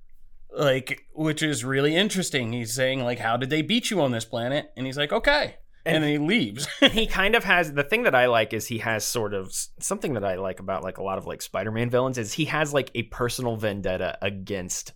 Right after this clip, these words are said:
Speaker 2: Mark. And so he's going through other timelines and seeing how he's been beat and seeing how other timelines played out, or how other universes played out. But he's doing it all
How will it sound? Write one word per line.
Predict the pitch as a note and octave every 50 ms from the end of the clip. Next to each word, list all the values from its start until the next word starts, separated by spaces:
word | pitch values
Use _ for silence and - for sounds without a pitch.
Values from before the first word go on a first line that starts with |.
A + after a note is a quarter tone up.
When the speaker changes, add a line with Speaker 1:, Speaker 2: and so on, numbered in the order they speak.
| - -
Speaker 2:
Mark. | F#2+ G2 F#2+ F#2 D2+ A#1+ - - -
And | - G#2 G#2 -
so | - A2 G#2
he's | A2+ A2 A2 A2
going | B2 A#2+ B2 B2+ B2+ A#2+
through | B2 A#2+ A#2 G#2+
other | F#2+ G#2+ G#2+ G2+
timelines | - - G#2 G2+ G2 G2 G2+ G2+ F#2+
and | G2 F#2+
seeing | - - A2+ G#2+ G2+
how | G#2+ G2+ F#2+
he's | G#2+ G#2+ F#2+
been | - - G2 G2 F#2
beat | F#2+ - F#2+ F#2+ F#2+ - -
and | F#2+ -
seeing | - A2 G#2+ G#2 G2+
how | G2+ - G#2 G2 G2 F#2 F#2+ F#2+ - - - - - - - - - _ _ _ -
other | - A2+ A#2+ A2+ A2+ A2
timelines | A2 - - G#2 G#2 G#2+ G#2 G2+ G#2 G#2 - -
played | - G#2+ F#2+
out, | G2 G2 F#2 G#2 G#2+
or | A2 G#2+
how | - - A2+ A2+
other | - - - A2+ A2+
universes | A2 A2+ A#2+ C#3+ D3 C#3 A#2 A#2+ A2 - - A2+ -
played | - A2 G#2 G2
out. | G2 G2 F#2+ F#2+
But | G2+
he's | G#2 B2+ B2
doing | A#2 C3+ C3 C3+ C3
it | B2 A#2
all | - G#2+ A2 A2+ A2+ A2 G#2+ G#2+ G#2 G#2+ G#2 -